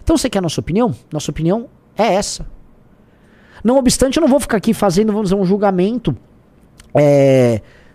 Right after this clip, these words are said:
torto desse caso. No lance de, "Ah, entendi, olha, isso aqui é só um absurdo." Não, isso não é só um absurdo.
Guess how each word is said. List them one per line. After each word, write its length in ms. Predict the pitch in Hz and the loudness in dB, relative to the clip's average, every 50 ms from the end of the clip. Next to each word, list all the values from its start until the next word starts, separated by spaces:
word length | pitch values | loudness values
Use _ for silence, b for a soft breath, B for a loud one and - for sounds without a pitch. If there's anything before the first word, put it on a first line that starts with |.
| b _ _ | b _ _
torto 420 | - 269 262 247 233 202 - - 175 | 0 4 4 4 4 2 0 -4 -2
desse 300 | 151 160 143 - - - | 0 0 0 -2 -4 -8
caso. 460 | - 160 151 143 131 117 107 107 - - _ _ _ _ _ _ _ _ _ _ _ _ _ _ _ _ _ _ _ | -4 -2 0 0 0 0 -2 -6 -12 -16 _ _ _ _ _ _ _ _ _ _ _ _ _ _ _ _ _ _ _
No 360 | 160 165 175 185 185 175 175 | -2 0 2 4 4 6 6
lance 360 | 170 175 180 185 170 - - | 6 4 4 2 2 -2 -4
de, 240 | 160 143 151 170 151 151 B B B B B | -6 -4 -2 -2 -2 -4 B B B B B
"Ah, 240 | - 277 294 302 311 | -6 -4 -2 -2 -2
entendi, 440 | 294 - 254 262 220 165 170 220 247 | -4 -4 -6 -6 -6 -4 -4 -2 0
olha, 180 | 247 240 247 226 | 2 2 0 0
isso 160 | - - 202 | -2 -6 -8
aqui 160 | - - 247 | -4 -2 0
é 60 | 240 | 0
só 340 | - - - - 254 262 269 | 0 -2 -4 -4 -2 -2 -2
um 80 | 247 247 | -2 -2
absurdo." 500 | 240 220 214 - - - 180 165 196 202 | -4 -4 -6 -8 -8 -8 -8 -8 -8 -8
Não, 160 | 208 233 208 | -6 -4 -4
isso 200 | 196 - - 247 | -4 -4 -6 -6
não 120 | 240 226 | -6 -6
é 100 | 214 202 | -4 -6
só 460 | 180 - - - - 170 175 170 170 - - - | -6 -8 -12 -8 -4 -2 -2 -2 -2 -4 -10 -12
um 160 | 160 156 156 | -10 -8 -6
absurdo. 580 | 151 147 143 - - - - 131 120 117 113 | -6 -6 -6 -6 -8 -6 -6 -4 -4 -6 -8